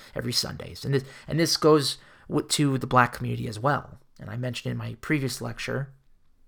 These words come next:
that the Southern Christian Leadership Conference is gonna form in the South, and they're going to basically be one of the harbingers of the civil rights movement. They're gonna be the ones who are going to charge and give it some moral ethos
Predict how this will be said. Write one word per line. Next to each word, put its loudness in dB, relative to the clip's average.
that -12
the -6
Southern -2
Christian -6
Leadership -6
Conference -8
is -12
gonna 0
form -2
in -6
the -8
South, -12
and -6
they're -6
going -8
to -12
basically -10
be -14
one -2
of -4
the -8
harbingers 0
of -6
the -6
civil -2
rights 2
movement. -10
They're -8
gonna -4
be -4
the -6
ones -6
who -8
are -8
going -10
to -10
charge 4
and -8
give -4
it -8
some -4
moral -4
ethos -6